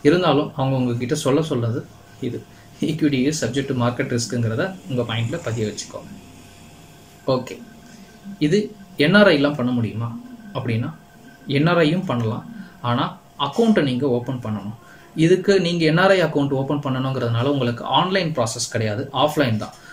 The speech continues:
உங்களுக்கு நாங்க courier பண்ண முடியாது. So, நாங்க first ஃபார்மை உங்களுக்கு மெயில் பண்ணுவோம், இல்ல முடிஞ்சா கொரியர் post அனுப்புவோம். நீங்க அதை டவுன்லோடோ இல்ல print எடுத்து sign போட்டு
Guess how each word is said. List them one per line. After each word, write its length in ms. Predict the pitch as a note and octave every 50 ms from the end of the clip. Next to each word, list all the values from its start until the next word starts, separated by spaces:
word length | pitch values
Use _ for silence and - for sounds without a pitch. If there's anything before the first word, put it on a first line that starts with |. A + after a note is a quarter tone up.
| - - -
உங்களுக்கு 280 | C#3 C#3 C3+ C3 C#3 C3+
நாங்க 220 | C3 B2+ B2+ C3
courier 380 | A#2+ C#3+ D3+ F3 F3+ F#3+ F#3+ -
பண்ண 180 | D3 C3 B2
முடியாது. 480 | A#2+ A#2 A2+ A2 A2 G#2+ A2+ D#3+ E3+ -
So, 180 | - - D#3+
நாங்க 200 | D3 C#3+ C#3+ D3
first 380 | C#3+ D3+ D3 D3 - - - -
ஃபார்மை 180 | D3+ E3 E3+ F3
உங்களுக்கு 380 | D#3+ D3 C3 B2+ B2 A2+ A#2
மெயில் 440 | B2 B2 B2 A#2+ B2 B2 C3+ D3 D3
பண்ணுவோம், 420 | D3 C3+ A#2+ A2+ A2+ B2+ D#3 D#3+ - - - - - - -
இல்ல 180 | - C#3 D#3 D#3
முடிஞ்சா 500 | D3 C#3 C3+ D3 D3+ D#3+ F#3 G3+ G3+ - -
கொரியர் 400 | C#3+ C#3+ C#3+ D3 C#3+ - C#3+ -
post 260 | - E3+ E3 - - C3
அனுப்புவோம். 380 | B2 A#2+ A#2 - D3 F#3 G#3 - -
நீங்க 320 | C3+ D3 E3+ G3 G3+ G3
அதை 140 | E3+ D3+ C#3
டவுன்லோடோ 560 | C3 C3 C3 C3+ D3 D3+ D3+ D3 - C#3 C#3+
இல்ல 280 | C#3+ C#3 C#3 C#3 C3+ - - - - - - - - -
print 260 | D#3+ E3 F#3 F3+ F#3
எடுத்து 440 | D#3+ C3 A#2+ A#2 - C#3 D3 C#3+ D3+ - - - - - - - - - - - - - - -
sign 320 | - D3+ F#3 G3+ G#3 G3+ -
போட்டு 420 | - A#2+ A2+ A#2 A#2+ B2+ C3+ -